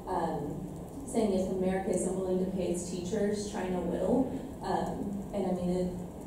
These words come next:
it, they pay a lot of money to have American and, um, other English-speaking people, like, you know, talking to their kids,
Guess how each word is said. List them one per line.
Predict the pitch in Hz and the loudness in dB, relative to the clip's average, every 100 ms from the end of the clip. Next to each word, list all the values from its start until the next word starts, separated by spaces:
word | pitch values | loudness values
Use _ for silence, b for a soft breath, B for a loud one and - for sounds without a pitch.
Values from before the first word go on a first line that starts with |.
| - - | -8 -4
it, | 196 - - 185 | -4 -4 -4 0
they | 180 180 | 0 2
pay | 190 240 | 2 4
a | 240 | 4
lot | 185 180 | 4 2
of | 180 | 0
money | 185 262 262 | 2 2 2
to | - | 2
have | 196 175 175 175 175 - - - - - - - 202 | -2 0 0 0 -2 -6 -8 -10 -10 -10 -12 -8 -2
American | 196 175 175 175 180 - 170 170 170 170 - - - - - - | 2 4 4 4 2 0 0 0 -2 -4 -6 -6 -10 -10 -12 -8
and, | 151 170 175 170 - - - | -6 -4 -4 -6 -6 -8 -6
um, | 233 - - 208 - - | -6 -4 -2 -2 -4 -6
other | - 185 185 | -4 0 0
English-speaking | 185 185 180 - - - 190 | 2 2 6 6 6 2 0
people, | 208 214 - | 0 2 2
like, | - - - - - | 0 -4 -6 -6 -6
you | 180 | -6
know, | 180 180 | -4 -2
talking | 180 180 175 | -2 -2 -4
to | 180 180 | -4 -4
their | 160 160 | -2 0
kids, | 240 196 - | 2 2 0